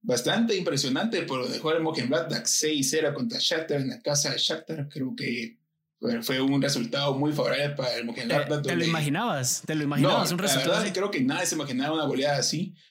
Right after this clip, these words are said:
Speaker 1: Yo creo que el Mönchengladbach, eh, superó muy, muy fuerte al Shakhtar, creo que fue muy dominante. Eh, golazos hemos visto ahí, pero creo que también Shakhtar no planteó muy en su juego, creo que fue
Speaker 2: Ju-,
Speaker 1: muy baja en la
Speaker 2: jugando,
Speaker 1: defensa.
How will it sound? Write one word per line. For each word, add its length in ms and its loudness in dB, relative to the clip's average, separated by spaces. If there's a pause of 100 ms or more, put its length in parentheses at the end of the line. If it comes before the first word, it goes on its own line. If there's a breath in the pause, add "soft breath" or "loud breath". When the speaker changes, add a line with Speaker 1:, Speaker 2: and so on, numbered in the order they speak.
(140)
Speaker 1:
Yo 100 2
creo 140 2
que 80 0
el 120 2
Mönchengladbach, 680 0
eh, 180 -2
superó 600 2
muy, 360 2
muy 220 2
fuerte 380 0
al 320 -2
Shakhtar, 480 0
creo 160 -2
que 120 -6
fue 180 -2
muy 180 2
dominante. 760 0 (480 loud breath)
Eh, 360 0
golazos 600 2
hemos 300 0
visto 380 2
ahí, 260 0
pero 400 2
creo 240 0
que 140 -2
también 260 -2
Shakhtar 400 0
no 260 0
planteó 300 -2
muy 140 -2
en 80 0
su 160 -2
juego, 220 2
creo 200 -2
que 80 -8
fue 180 0
Speaker 2:
Ju-, 40 2
Speaker 1:
muy 160 0
baja 260 2
en 100 6
la 60 4
Speaker 2:
jugando, 0 -
Speaker 1:
defensa. 440 -4